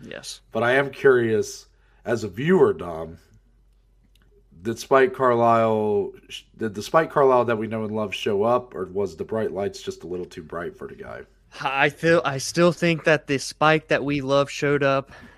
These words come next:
Speaker 1: the Spike that just loves getting into a fight and giving it his all, but I just think the levels are
Speaker 2: Mm.
Speaker 1: showcased in a fight like this. You know what I mean? I mean, he's fighting A J McKee, a former champion, a guy that is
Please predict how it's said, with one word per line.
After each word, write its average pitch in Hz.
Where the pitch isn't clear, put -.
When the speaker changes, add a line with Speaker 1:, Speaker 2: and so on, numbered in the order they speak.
Speaker 1:
the 123
Spike 147
that 131
just 127
loves 131
getting 135
into 135
a 127
fight 131
and 123
giving 139
it 131
his 127
all, 127
but 127
I 131
just 135
think 135
the 120
levels 113
are 117
Speaker 2:
Mm. -
Speaker 1:
showcased -
in 98
a 113
fight 110
like -
this. 104
You 139
know 139
what 131
I 127
mean? 131
I 127
mean, 131
he's 123
fighting 143
A 131
J 127
McKee, 123
a -
former 123
champion, 123
a 120
guy 131
that 120
is 131